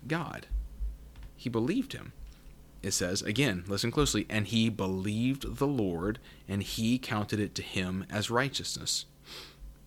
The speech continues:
And obviously, it can get a little bit confusing there with the pronouns, but what's obviously being said here is, I'll just replace the pronouns with the actual names here.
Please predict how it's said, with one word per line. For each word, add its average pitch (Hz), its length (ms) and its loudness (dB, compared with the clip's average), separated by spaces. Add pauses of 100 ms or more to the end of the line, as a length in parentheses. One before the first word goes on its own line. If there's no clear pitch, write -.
(200)
And 107 240 6
obviously, 135 440 8
it 127 60 8
can 180 80 8
get 196 80 10
a 160 60 10
little 131 120 12
bit 117 120 6
confusing 110 420 4
there 110 80 6
with 107 120 4
the 101 60 0
pronouns, 110 540 4
but 117 160 4
what's 120 260 4
obviously 123 520 8
being 104 180 2
said 117 220 6
here 104 180 0
is, 101 240 2 (480)
I'll 123 140 10
just 113 200 6
replace 107 300 6
the 110 120 0
pronouns 101 420 6
with 104 80 -4
the 101 100 4
actual 101 260 2
names 101 300 0
here. 95 220 -2